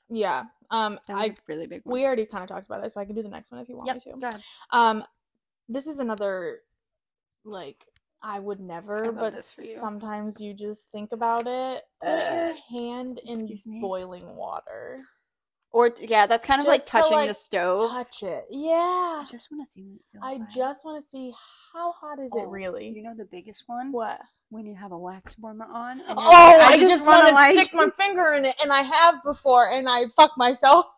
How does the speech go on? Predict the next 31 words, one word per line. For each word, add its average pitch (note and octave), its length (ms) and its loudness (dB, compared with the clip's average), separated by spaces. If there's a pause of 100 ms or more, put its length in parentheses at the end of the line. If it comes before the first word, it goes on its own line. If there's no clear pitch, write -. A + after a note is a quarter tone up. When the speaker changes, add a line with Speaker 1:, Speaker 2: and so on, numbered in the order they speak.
(160)
Speaker 1:
<laughs> F#4 460 8
because E4 300 -8 (120)
ouch, - 540 4 (420)
that C#4 200 6
Speaker 2:
It's C#4 80 4
a - 20 10
Speaker 1:
hurts. F4 240 10
Speaker 2:
really C4 240 -8
bad C#3+ 240 -2
idea. C4 500 -10
Speaker 1:
Oh, F#4 300 8 (460)
but F4 80 -6
it's - 200 -10
just F#4+ 160 -10
so, D4+ 80 -6
Speaker 2:
Oh. A#3+ 640 8
Speaker 1:
it's G3+ 160 -14
just - 280 -16
so, D4+ 360 -4
and C#4+ 140 -10
then D4+ 140 -10
it, C4 120 -14
like, C4+ 280 -8
when A#3 440 -10
it's B3+ 100 -12
on C4 120 -8
your B3+ 120 -8
finger B3+ 400 -8
and B3 100 -10
you, B3 100 -8
like, A3+ 220 -6